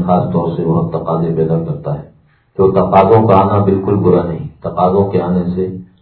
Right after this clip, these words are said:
نہیں گھبرانا چاہیے، لیکن عمل نہیں کرنا ہے۔ بس جو عمل نہیں کرے گا وہ بچا رہے گا تو وہ اللہ کا پیارا ہے، اور جو عمل کر ڈالے گا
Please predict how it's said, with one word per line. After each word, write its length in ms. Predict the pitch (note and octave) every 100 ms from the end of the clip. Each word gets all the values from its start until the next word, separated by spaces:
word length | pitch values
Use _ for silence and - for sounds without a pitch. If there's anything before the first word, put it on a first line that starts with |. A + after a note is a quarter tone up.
| -
نہیں 220 | F#2 G2
گھبرانا 440 | F2+ E2+ E2 E2 D#2+
چاہیے، 400 | D2 D2 - - - _ _
لیکن 440 | F2+ F#2 G2 -
عمل 300 | - G#2 G2+
نہیں 180 | E2+ E2
کرنا 360 | - - - -
ہے۔ 60 | -
بس 400 | - - _ -
جو 200 | F2+ -
عمل 240 | G2 G#2+ G#2
نہیں 200 | F2+ F2+
کرے 280 | D#2+ E2
گا 280 | F#2 - - - _ _
وہ 240 | D#2+ D#2+
بچا 220 | D#2 F#2 F2
رہے 240 | F2 F2+
گا 380 | F#2+ F#2+ F#2 - - -
تو 80 | D#2+
وہ 220 | D#2+ D2+
اللہ 160 | D2+
کا 220 | C#2+ - C#2
پیارا 380 | - C#2 D2+ -
ہے، 140 | - - - _ _ -
اور 220 | F2+ E2
جو 200 | E2+ E2+
عمل 220 | G2 F#2+
کر 160 | G2+ F#2+
ڈالے 340 | F#2 F#2 F2+
گا 300 | F#2 F2+ -